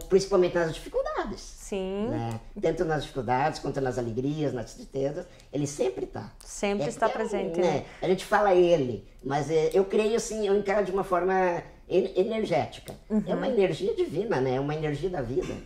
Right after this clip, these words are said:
Speaker 2: Com
Speaker 1: que
Speaker 2: certeza.
Speaker 1: tá constantemente junto contigo.
Speaker 2: Ai, que joia,
Speaker 1: Eu
Speaker 2: que
Speaker 1: encaro dessa
Speaker 2: lindo.
Speaker 1: maneira.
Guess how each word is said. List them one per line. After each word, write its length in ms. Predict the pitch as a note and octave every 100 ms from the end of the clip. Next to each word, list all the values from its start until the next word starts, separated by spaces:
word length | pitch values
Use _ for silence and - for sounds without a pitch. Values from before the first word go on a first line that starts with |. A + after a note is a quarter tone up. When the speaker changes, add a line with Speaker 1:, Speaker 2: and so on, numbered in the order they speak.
| - - -
Speaker 2:
Com 140 | G#3
Speaker 1:
que 60 | G3+
Speaker 2:
certeza. 480 | B3 A#3+ G#3+ F#3+ G3
Speaker 1:
tá 60 |
constantemente 640 | F3 F3 G#3+ G#3+ F#3+ F3+ D3
junto 180 | B2 -
contigo. 500 | A#2 - A#2 - - - -
Speaker 2:
Ai, 240 | G#3 G#3 A3
que 180 | - E4+
joia, 320 | D#4+ D#4+ D4+ D4
Speaker 1:
Eu 140 | E4
Speaker 2:
que 80 | G#4
Speaker 1:
encaro 160 | F4+ D#4
dessa 180 | D4
Speaker 2:
lindo. 120 | A#3 D4
Speaker 1:
maneira. 200 | C#4+